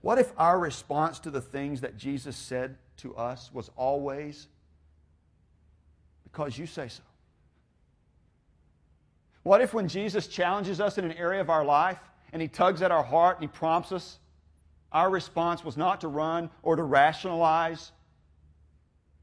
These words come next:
but our response was, "Because you say so"?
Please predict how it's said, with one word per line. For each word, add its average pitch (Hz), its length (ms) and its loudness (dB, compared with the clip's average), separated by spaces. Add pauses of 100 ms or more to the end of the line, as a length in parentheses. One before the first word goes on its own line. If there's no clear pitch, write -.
(540)
but 135 120 -6
our 143 120 0
response 147 480 -6
was, 139 380 -10 (1500)
"Because 135 320 -10
you 170 80 -8
say 151 260 -10
so"? 107 280 -16